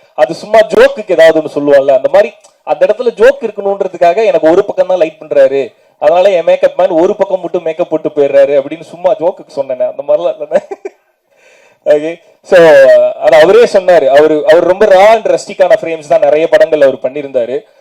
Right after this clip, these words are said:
ரொம்ப கலர்ஃபுல்லா ஒரு படம். So, இது சேர்ந்து பண்ணும்போது again, ஆஹ், டீம்ல எல்லாரும் சொன்ன மாதிரி தான், ஆஹ், மாதேஷனா மட்டும் இல்ல, மாதேஷனோட டீமே ஒரு மாதிரி ரொம்ப ஜாலியான வைபு. So, அவங்களோட சேர்ந்து ரொம்ப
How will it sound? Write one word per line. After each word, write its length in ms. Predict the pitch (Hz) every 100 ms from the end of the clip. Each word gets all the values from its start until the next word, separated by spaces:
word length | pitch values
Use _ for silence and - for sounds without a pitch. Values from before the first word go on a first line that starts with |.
| _
ரொம்ப 200 | 156 160 -
கலர்ஃபுல்லா 580 | 165 214 208 202 190 190
ஒரு 140 | 156
படம். 340 | 147 151 170 - - _
So, 220 | - 143 135
இது 300 | 135 135 131
சேர்ந்து 320 | 185 208 202
பண்ணும்போது 520 | 180 170 165 165 170 220 - _ _ -
again, 280 | 139 185 165 147
ஆஹ், 200 | 135 131 180
டீம்ல 240 | 190 180
எல்லாரும் 300 | 160 165 175
சொன்ன 220 | 165 151
மாதிரி 200 | 151 143
தான், 200 | 143 160
ஆஹ், 560 | 143 131 123 120 117 117 - _ _
மாதேஷனா 480 | 139 165 196 185 175 151
மட்டும் 220 | 151 175
இல்ல, 140 | 147
மாதேஷனோட 720 | 165 147 170 185 180 170 156 143 -
டீமே 380 | 208 226 220 208
ஒரு 200 | 170 151
மாதிரி 260 | 156 170
ரொம்ப 220 | 151 160
ஜாலியான 600 | 165 147 147 160 165 160 139
வைபு. 480 | 135 127 131 175 - -
So, 80 | 120 117 117 113 _ _ _
அவங்களோட 340 | 123 151 165 190
சேர்ந்து 300 | 196 175 180
ரொம்ப 180 | 165